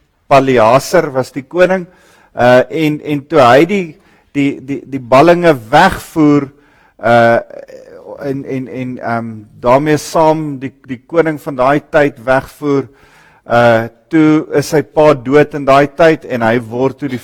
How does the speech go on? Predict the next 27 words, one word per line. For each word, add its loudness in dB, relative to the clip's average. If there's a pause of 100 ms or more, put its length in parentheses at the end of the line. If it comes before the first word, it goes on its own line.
volgende -2
jaar 0
koning. 0
Die -8
jaar 4 (100)
wat 2
Daniel, 0 (500)
eh, 2 (160)
inderdaad 2
begin -2
met -4
sy -2
opleiding 0
in -8
die -8
paleis, 0
word -12
hy -8
koning. -2 (380)
In -2
sy 0 (220)
tweede 4
regeringsjaar -2 (400)
kry 4
hy 2
die -4
droom. 2